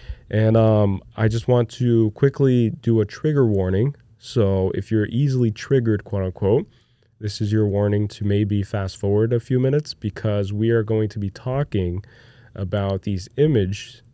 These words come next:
images, and the images themselves essentially depict the devil raping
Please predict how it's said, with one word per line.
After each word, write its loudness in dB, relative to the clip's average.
images, -2
and 0
the -4
images 2
themselves 0
essentially -4
depict -4
the -2
devil 0
raping -4